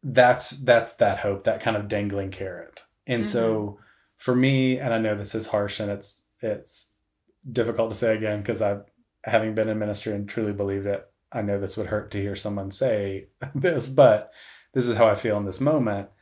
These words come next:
Speaker 1: It's very much like an ad campaign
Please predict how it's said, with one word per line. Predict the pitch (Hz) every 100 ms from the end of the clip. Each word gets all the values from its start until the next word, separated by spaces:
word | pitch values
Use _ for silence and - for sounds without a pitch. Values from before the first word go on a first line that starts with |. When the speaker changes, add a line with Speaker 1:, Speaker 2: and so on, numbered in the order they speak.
| _ _ _ _ _ _ _ _ _ _
Speaker 1:
It's | 147 131 113
very | 113 120 123 131
much | 123 117 110 - - -
like | 113 104 101 - -
an | 110
ad | 113 107 110
campaign | - 107 104 104 104 107 107